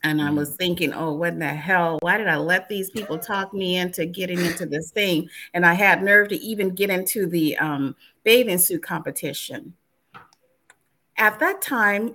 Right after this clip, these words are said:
Speaker 1: in my life, I wasn't really secure in myself, really
Speaker 2: Mm-hmm.
Speaker 1: confident in my body and who I was as a person. And that stemmed from childhood. So I still wasn't confident at that time.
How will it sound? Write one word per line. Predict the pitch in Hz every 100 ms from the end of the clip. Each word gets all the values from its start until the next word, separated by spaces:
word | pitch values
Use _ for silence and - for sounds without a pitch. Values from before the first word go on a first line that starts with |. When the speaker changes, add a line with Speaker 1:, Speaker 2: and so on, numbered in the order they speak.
| - 190
Speaker 1:
in | 190
my | 190
life, | 185 180 175 175 - 180
I |
wasn't | 175 202 196 180 165 -
really | 165 160 170 202 190 190
secure | - 156 - - 180 170 175
in | 175 175
myself, | 175 175 175 190 180 196 - _ _ -
really | 156 185 175
Speaker 2:
Mm-hmm. | 117 110
Speaker 1:
confident | 170 - 190 180 175 -
in | 170 165
my | 165 151
body | 156 160 165 165 165 -
and | 160 160
who | 185 180
I | 165 156
was | 160 170 160
as | 160
a | 170
person. | - 190 170 175 175 190 - _ _
And | 170 165
that | 165 139
stemmed | - 180 165 160
from | 160 151
childhood. | 156 170 156 160 165 - 165 165 - _ _ _ _ _
So | - 185 -
I | 175 170
still | - 196 170
wasn't | 170 175 165 160 -
confident | - 175 170 - 90 -
at | - 139 -
that | 139 -
time. | - 226 147 -